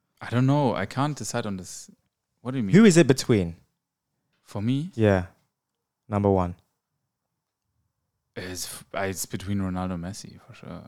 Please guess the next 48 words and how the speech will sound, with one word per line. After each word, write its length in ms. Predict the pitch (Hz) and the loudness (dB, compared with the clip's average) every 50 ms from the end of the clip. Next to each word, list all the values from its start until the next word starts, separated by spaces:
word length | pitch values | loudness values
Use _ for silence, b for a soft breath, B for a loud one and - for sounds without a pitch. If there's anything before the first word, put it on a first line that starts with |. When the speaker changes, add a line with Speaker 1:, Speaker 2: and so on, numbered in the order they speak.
| - - | -20 -18
Speaker 1:
Like, 140 | - 87 90 | -18 -16 -16
what 80 | 92 95 | -14 -14
do 40 | 95 | -12
you 120 | 92 90 | -12 -12
mean? 300 | 87 90 95 95 90 78 | -12 -12 -12 -12 -12 -8
Speaker 2:
Yeah, 420 | 80 101 98 98 98 95 92 90 90 101 _ - | -6 -4 -2 -2 -2 -2 -2 -4 -6 -10 _ -6
but 200 | 104 101 90 92 | -4 -4 -4 -2
mine 320 | 101 104 107 113 113 107 | 0 0 2 2 2 2
is. 200 | 101 95 92 - B B B B B B B B B B B B B B B B B B B B _ _ _ _ _ _ _ - | 0 -2 -4 -6 B B B B B B B B B B B B B B B B B B B B _ _ _ _ _ _ _ -12
Oh, 120 | - - - | -10 -8 -4
this 160 | - 139 135 | -2 -2 0
is 100 | 127 117 | 0 0
such 280 | - - 170 170 - - | 2 2 2 2 4 6
a 80 | 135 117 | 6 8
weird. 460 | 120 120 131 143 143 131 123 117 110 | 8 8 8 8 8 6 6 4 2
This 180 | 127 123 127 | 2 2 4
is 80 | 135 127 | 4 2
su-, 180 | - - 165 139 117 | 4 2 2 2 2
this 200 | 135 147 147 - | 4 4 4 4
topic 400 | - - 170 170 - 147 123 - | 4 2 2 4 4 4 4 4
is 80 | 123 120 | 4 4
Speaker 1:
How 100 | 143 - | 6 6
Speaker 2:
so 120 | 160 151 | 6 6
Speaker 1:
can 100 | 143 139 | 6 6
Speaker 2:
hard. 240 | 143 147 143 131 117 | 6 6 6 6 4
Speaker 1:
it, 20 | 110 | 2
how 80 | 175 | 0
can 180 | 165 - 151 143 | -4 -6 -4 -4
it 100 | 127 113 | -4 -4
be 160 | 110 117 113 107 | -6 -6 -6 -4
not 320 | 110 117 117 113 - - - - | -4 -4 -4 -6 -8 -14 -20 -12
for 160 | - - 151 | -6 -6 -4
you? 60 | 156 | -4
It's 120 | 143 - | -4 -4
not 160 | - 170 175 170 | -4 -6 -6 -6
between 320 | 156 139 123 - 139 135 127 | -8 -10 -8 -6 -4 -4 -4
Messi 180 | 131 127 123 | -4 -4 -4
and 100 | 127 113 | -6 -6
Ronaldo. 420 | 110 107 104 101 98 92 90 - - - | -6 -6 -6 -8 -8 -10 -12 -4 0 4
Speaker 2:
It 80 | 127 | 6
is 140 | 190 190 110 | 6 6 6
between 260 | 95 98 - 101 98 | 4 0 0 0 0
Messi 160 | 95 92 - | -2 -2 -4
and 180 | 98 92 90 85 - 90 90 | -6 -8 -8 -8 -8 -8 -6
Speaker 1:
I 40 | 87 | -6
Speaker 2:
Ronaldo. 80 | 85 85 | -6 -8
Speaker 1:
was 120 | - - | -8 -10
like, 120 | 85 85 | -14 -16